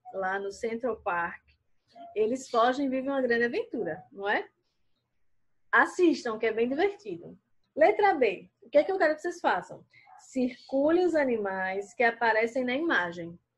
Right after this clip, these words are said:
Letra B. Circule os animais que aparecem na imagem. Ok?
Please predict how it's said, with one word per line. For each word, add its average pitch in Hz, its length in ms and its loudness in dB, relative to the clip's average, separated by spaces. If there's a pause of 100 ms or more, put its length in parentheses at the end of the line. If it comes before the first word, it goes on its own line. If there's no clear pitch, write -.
(140)
Letra 185 320 -4
B. 202 240 -8 (360)
Circule 330 540 -2
os 339 100 0
animais 277 460 0
que - 60 -6
aparecem 214 460 -2
na 220 100 -2
imagem. 170 500 -6 (2250)
Ok? 269 560 0